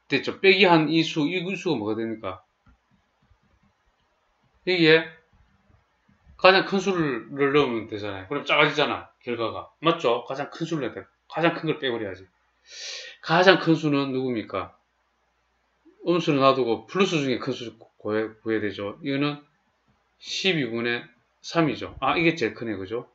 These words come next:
사분의 일을 넣으면 돼. 그죠? 여기에 사분의 일 이 들어가면 됩니다.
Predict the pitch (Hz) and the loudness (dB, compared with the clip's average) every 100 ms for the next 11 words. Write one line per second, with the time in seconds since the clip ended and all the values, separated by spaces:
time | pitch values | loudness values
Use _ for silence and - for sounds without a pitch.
0 | _ - - 131 160 165 170 180 131 95 | _ -16 -2 0 4 2 2 2 0 -2
1 | 85 85 _ _ _ _ _ _ _ _ | -10 -14 _ _ _ _ _ _ _ _
2 | _ _ _ _ 107 143 - _ - 101 | _ _ _ _ -8 -8 -10 _ -14 -8
3 | 110 131 151 - _ _ _ _ _ _ | -2 0 0 -6 _ _ _ _ _ _
4 | _ _ _ _ _ _ _ _ _ _ | _ _ _ _ _ _ _ _ _ _
5 | _ _ _ - - 123 143 139 156 160 | _ _ _ -12 -6 -2 0 0 -2 -8
6 | - 95 92 _ _ _ | -10 -14 -14 _ _ _